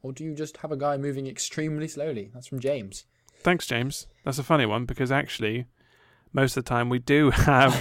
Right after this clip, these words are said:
Speaker 2: a stooge
Speaker 1: <laughs>
Speaker 2: literally going extremely slowly. Like, if on the Christmas time lapse, uh, same for the forty K time lapse, is, uh, just a guy that we've, um, got another account for just so we can manipulate a, a camera.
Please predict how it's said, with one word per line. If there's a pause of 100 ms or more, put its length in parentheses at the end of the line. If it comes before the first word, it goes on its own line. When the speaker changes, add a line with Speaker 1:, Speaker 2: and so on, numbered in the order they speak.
Speaker 2:
a
stooge (220)
Speaker 1:
<laughs>
Speaker 2:
literally
going
extremely
slowly.
Like,
if
on
the
Christmas
time
lapse, (480)
uh,
same
for
the
forty
K
time
lapse, (540)
is,
uh,
just
a
guy (220)
that
we've,
um,
got
another
account
for
just
so
we
can (640)
manipulate
a,
a
camera.